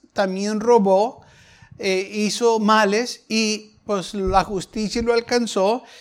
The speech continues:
y lo ponen en la cárcel.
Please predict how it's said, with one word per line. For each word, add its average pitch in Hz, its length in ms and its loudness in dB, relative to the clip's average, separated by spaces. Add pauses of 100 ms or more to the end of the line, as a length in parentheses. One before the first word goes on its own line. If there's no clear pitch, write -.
(200)
y 196 540 -2 (760)
lo 240 400 0
ponen 214 420 2
en 214 100 -2
la 202 100 -2
cárcel. - 580 -6